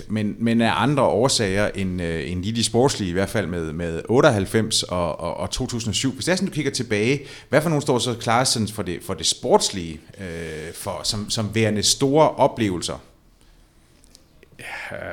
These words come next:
Speaker 2: altså, der, altså det, <laughs> men det var jo sådan set også øh,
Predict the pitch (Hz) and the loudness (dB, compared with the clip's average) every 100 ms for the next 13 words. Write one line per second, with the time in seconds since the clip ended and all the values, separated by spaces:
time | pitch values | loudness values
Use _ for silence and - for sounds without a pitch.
0 | - - - - - 82 80 - - - | -12 -12 -12 -12 -12 -10 -10 -12 -16 -18
1 | - - - - 110 104 117 120 - - | -20 -20 -20 -14 -10 -10 -10 -10 -10 -14
2 | 120 - - 127 110 135 147 113 95 92 | -16 -10 -4 -2 0 2 2 2 -2 -4
3 | 113 110 107 95 123 139 107 90 - - | -4 -4 -4 -2 -2 0 0 -2 -10 -20
4 | - - - - - 113 | -20 -14 -12 -12 -12 -12